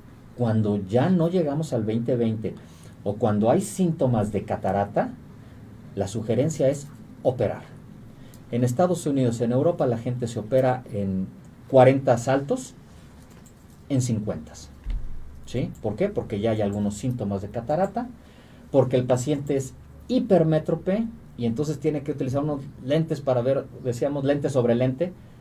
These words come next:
lente positivo, y, y, y, este,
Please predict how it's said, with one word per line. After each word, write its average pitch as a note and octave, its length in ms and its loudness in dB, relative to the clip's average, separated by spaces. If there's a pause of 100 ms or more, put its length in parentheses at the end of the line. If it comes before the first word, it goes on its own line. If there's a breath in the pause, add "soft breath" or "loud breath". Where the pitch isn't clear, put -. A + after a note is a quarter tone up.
(120 loud breath)
lente B2+ 240 4
positivo, C3+ 680 -2 (580 loud breath)
y, A2+ 280 -2
y, G#2 600 -4
y, G#2 200 -2
este, F#2+ 840 -2